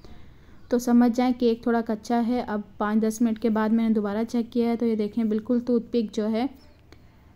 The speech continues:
वो साफ़ निकल रही है, तो इसका मतलब है केक हमारा रेडी है। केक को ठंडा होने के लिए रखने, रखने के बाद जो है,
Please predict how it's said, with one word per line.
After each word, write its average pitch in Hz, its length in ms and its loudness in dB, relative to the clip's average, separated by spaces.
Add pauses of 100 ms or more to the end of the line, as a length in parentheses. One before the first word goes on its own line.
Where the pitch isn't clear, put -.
(120)
वो 240 320 4 (200)
साफ़ 226 400 -2
निकल 226 300 2
रही 226 180 2
है, 240 80 0
तो 240 100 0
इसका 220 220 -2
मतलब 220 280 -2
है 247 120 0
केक 214 300 -2
हमारा 214 360 -2 (540)
रेडी 208 300 -2
है। 202 180 -2
केक 240 340 0
को 262 80 2
ठंडा 233 320 2
होने 240 280 4
के 247 100 0
लिए 240 120 4
रखने, 233 360 0 (200)
रखने 220 580 0
के 233 180 0
बाद 208 300 -2
जो 233 160 0
है, 226 240 0